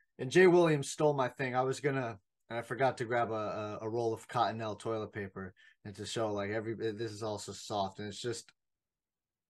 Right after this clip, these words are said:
I, I, because the suspension, though, I, I, I hate it so much because it's,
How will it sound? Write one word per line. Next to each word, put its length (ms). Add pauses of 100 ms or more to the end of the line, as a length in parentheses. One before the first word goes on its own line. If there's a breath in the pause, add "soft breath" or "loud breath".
(540 soft breath)
I, 80
I, 260
because 400 (840)
the 80
suspension, 760
though, 340 (2250)
I, 1400
I, 140 (360)
I 40
hate 360
it 120
so 240
much 360
because 500 (1800)
it's, 300